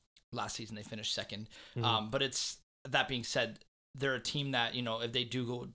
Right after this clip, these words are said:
Speaker 1: top four, top six even, but any, anything below that, and you start to kind of really ask serious questions. So they're a team with a lot to prove, and now they're only two points behind Chelsea for the final Champions League spot. I think they're gonna overtake them.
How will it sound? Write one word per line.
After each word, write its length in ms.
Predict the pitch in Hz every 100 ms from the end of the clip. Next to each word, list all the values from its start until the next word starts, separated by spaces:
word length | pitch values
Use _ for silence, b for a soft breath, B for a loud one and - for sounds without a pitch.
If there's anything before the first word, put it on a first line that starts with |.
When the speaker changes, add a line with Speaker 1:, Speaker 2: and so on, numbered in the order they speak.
| -
Speaker 1:
top 220 | - 98
four, 400 | - 101 95 - b b b _ - -
top 280 | - 104 -
six 400 | - 107 - 98
even, 180 | 101
but 240 | 104 120 - 104 -
any, 220 | - 170 151
anything 320 | 151 165 165
below 280 | 127 127 123
that, 260 | 120 120
and 80 | 98
you 80 | 110
start 240 | - 117
to 100 | -
kind 140 | - 113
of 160 | 104
really 260 | 113 110 110
ask 200 | 101 104
serious 260 | - 104 -
questions. 400 | 110 107 104 101
So 200 | 127 B B -
they're 100 | 170
a 60 | 170
team 180 | 185
with 80 | 196
a 40 | 170
lot 160 | 156
to 40 | 143
prove, 300 | - 139 139
and 160 | 131
now 160 | 139 151
they're 120 | 156
only 200 | 160 156 123
two 200 | - 156
points 300 | - 139 123
behind 300 | - 120 113
Chelsea 320 | - 107 -
for 60 | 110
the 60 |
final 280 | 107 110 101
Champions 360 | 95 104 104 110
League 120 | 113
spot. 340 | - - - b b b b - -
I 80 | 123
think 240 | - 127
they're 80 | 123
gonna 160 | 113
overtake 380 | 101 101 - 104
them. 220 | 107 104